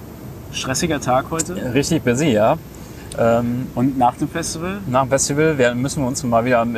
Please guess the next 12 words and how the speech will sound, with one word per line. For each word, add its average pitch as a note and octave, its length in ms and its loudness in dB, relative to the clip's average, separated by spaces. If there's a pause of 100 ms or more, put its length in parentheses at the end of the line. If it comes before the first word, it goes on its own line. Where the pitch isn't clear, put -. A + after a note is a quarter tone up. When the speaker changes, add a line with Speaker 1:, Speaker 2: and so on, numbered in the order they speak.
(160)
Speaker 2:
bisschen B2 200 -2
erholen. A#2+ 580 2
Also A2 200 0
es G2+ 160 -8 (160)
war A2+ 140 0
dann A2 200 -2
eine G#2 100 -6
busige A2+ 340 -4
Zeit, A2 320 0
würde C#3 100 -4
ich B2 60 -6
sagen. C#3+ 280 0